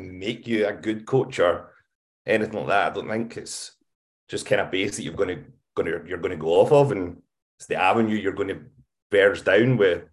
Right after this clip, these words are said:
looking at the clientele you want to work with and the way you're gonna approach your coaching,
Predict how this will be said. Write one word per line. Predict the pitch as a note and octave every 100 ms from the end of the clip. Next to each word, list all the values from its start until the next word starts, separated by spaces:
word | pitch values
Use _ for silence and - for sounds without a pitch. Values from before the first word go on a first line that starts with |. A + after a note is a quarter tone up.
| -
looking | F#2+ G2+
at | E2+
the | D#2+
clientele | E2 F#2 E2+ F#2+ G2+
you |
want | G#2 F2+
to |
work | F#2 -
with | G#2 G2+ F#2
and | E2+ - - _ _ _ _ _ _ _ _ _ -
the | F#2+
way | E2+ F#2 F#2+ F2+ - _ _ _ -
you're | F#2 F2+
gonna | G2 F#2+
approach | E2 - F2+ G2+ - - - - _ _ _ _ _ -
your | F#2+
coaching, | - A2 A#2+ F3+ E3+